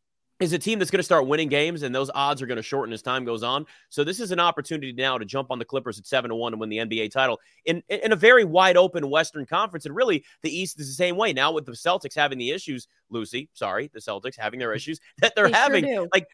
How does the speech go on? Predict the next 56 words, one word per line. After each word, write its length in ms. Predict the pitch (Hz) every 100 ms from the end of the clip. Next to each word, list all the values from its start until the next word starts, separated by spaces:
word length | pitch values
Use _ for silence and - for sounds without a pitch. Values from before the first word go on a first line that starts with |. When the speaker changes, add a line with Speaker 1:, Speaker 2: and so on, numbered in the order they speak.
| -
Speaker 1:
whoever 640 | 269 247 262 247 294 311
the 100 | 277
Clippers, 480 | - 254 302 285 220
if 100 | 190
they 120 | 220
go 100 | 302
to 60 | 285
the 80 | 214
finals, 340 | 226 277 208
whoever 240 | 190 247
they 140 | 247 190
play, 240 | 202 302
I 60 | 226
mean, 120 | 156
it 60 | 135
might 180 | 139
be 80 | 151
the 80 | 147
Bucks. 240 | 120 156
They 120 | - 139
could 120 | 104
beat 140 | 110
the 80 | -
Bucks. 320 | - 160 -
They 100 | 147
could, 140 | - - _
they 120 | 160 170
literally 360 | 170 208 208
could 140 | 165 147
beat 160 | 165
anybody 380 | - 160 160 156
that's 140 | 143 -
coming 200 | 156 147
out 80 |
of 80 | 143
the 160 | 123 175
Eastern 240 | 202 151
Conference, 400 | 123 127 113 123 _ _
which 160 | - 156
is 100 | 147
also 340 | 151 175 180
very 220 | 156 147 139
deep 240 | 135 127
as 100 | 117
well. 160 | 123 120
I'm, 120 | 208 - -
I'm 120 | 214 226
fascinated 640 | - 196 202 - 170 151
by 160 | 147 143
this 160 | 127
N 100 | 143
B 160 | 131 131
A 80 | 117
season. 380 | - 127 107 110
We 80 |
just, 160 | 143 160